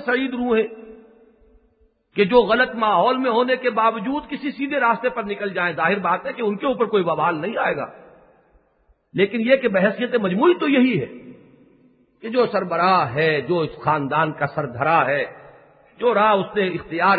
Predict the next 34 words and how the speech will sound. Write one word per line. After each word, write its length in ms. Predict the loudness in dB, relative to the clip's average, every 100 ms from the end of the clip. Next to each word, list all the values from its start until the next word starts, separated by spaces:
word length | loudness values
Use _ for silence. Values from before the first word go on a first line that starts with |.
| 0
کی 180 | -2 0
ہے، 140 | 0 -2
سب 160 | -4
لوگ 200 | 0 0
اس 60 | -2
کے 60 | -2
اوپر 220 | -2 -2
چل 220 | -4 -2
رہے 280 | -2 -2 -4
ہیں، 160 | -4 -8 -12 -20 -20 _
تو 80 | 2
وہ 120 | 4
اپنے 260 | 4 2 4
اس 140 | 4 2
اہل 200 | 0 4
و 60 | 4
عیال 360 | 6 6 6 6
کو 80 | 2
بھی 140 | 4
اس 80 | 2 2
تباہی 360 | 2 2 2
اور 100 | 0
بربادی 440 | 0 -2 -2 -4 -8
کے 160 | -8
اندر 200 | -6 -6 -10 -12 -20 -20 _ _
ڈالنے 420 | 2 2 2 -4
کا 140 | -2
فیصلہ 400 | -4 -2 -6 -4
موجب 480 | -4 -2 -2 -2 -4
جو 120 | -2
ہے 260 | 0 0 -2
وہ 80 | -8 -2
وہی 180 | -2 -2
بنا۔ 320 | -4 -6